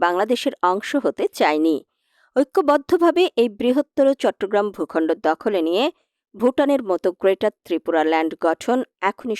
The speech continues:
সম্ভব বলে মন্তব্য করেন ভারতের ত্রিপুরা রাজ পরিবারের এই প্রধান সদস্য প্রদ্যোৎ মাণিক্য দেব বর্মা। ভারতের এএনআই নিউজকে দেয়া সাক্ষাৎকারেই তিনি একথা বলেন।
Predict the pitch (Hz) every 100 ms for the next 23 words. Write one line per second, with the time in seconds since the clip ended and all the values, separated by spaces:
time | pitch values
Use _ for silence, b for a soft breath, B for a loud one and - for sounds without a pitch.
0 | - 170 151 208 202 156 156 151 - 170
1 | 160 170 220 302 - _ _ _ _ 208
2 | 220 233 226 233 _ 170 - 165 156 160
3 | - - 165 156 160 202 240 185 165 _
4 | 202 202 208 214 - 131 - - 233 285
5 | _ _ _ _ _ _ - 233 214 269
6 | 269 - 170 156 - 381 240 147 - 170
7 | 151 165 151 - _ _ _ _ - 233
8 | 262 294 311 - 240 240 247 254 247 233
9 | 175 - 180 165 165 - 165 - 165 -
10 | 240 370 196 160 143 - 214 139 - -
11 | 156 139